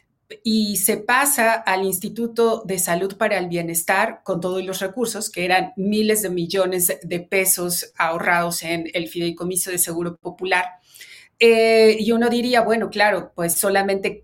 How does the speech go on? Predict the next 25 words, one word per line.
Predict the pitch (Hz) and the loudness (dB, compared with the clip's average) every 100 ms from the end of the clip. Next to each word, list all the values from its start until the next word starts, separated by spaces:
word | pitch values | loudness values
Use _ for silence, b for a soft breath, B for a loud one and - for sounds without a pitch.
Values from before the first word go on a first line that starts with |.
| - | 0
cambia | 202 202 196 190 185 196 - | 0 0 0 2 2 0 -2
el | 185 | -2
modelo | 180 175 185 190 196 190 | 0 0 0 0 0 -4
de, | 180 180 185 190 - | -2 -2 0 -2 -4
eh, | 180 170 165 165 | -4 -4 -4 -6
de | 170 | -8
gestión, | 170 170 - 254 226 170 - | -2 0 0 2 0 0 -6
¿no? | 196 262 - | -4 -4 -2
Administrativo, | 175 180 180 185 175 - 175 - 262 247 233 233 _ _ - 165 151 _ b b _ | -4 -2 -4 0 -2 -2 -6 -4 -6 -6 -8 -16 _ _ -18 -18 -18 _ b b _
¿no? | 233 359 - - | 0 0 -2 -2
En | 226 | 2
realidad, | 214 202 202 226 262 285 - | 2 0 2 4 4 0 -2
lo | 226 202 | 0 0
que | - 190 | -2 -6
cambió | 180 190 190 233 240 220 B B | -2 -2 -2 0 2 0 B B
fue, | - - 226 226 247 277 277 | -16 -2 2 4 4 2 -4
eh, | 208 214 196 185 180 180 190 | -4 -2 -2 -4 -4 -4 -2
la | 208 190 185 185 | 2 2 4 2
aplicación | 185 196 196 202 202 - 302 202 | 2 -2 -2 -6 -2 0 0 -2
de | 175 | -6
los | 160 | -8
recursos. | 170 165 165 - - - B B B | -10 -10 -10 -8 -8 -10 B B B
Estamos | - 285 294 - | -2 0 0 0
hablando | 185 196 214 208 208 208 | -2 2 2 2 -4 -6
que | 196 185 214 | -4 -4 -6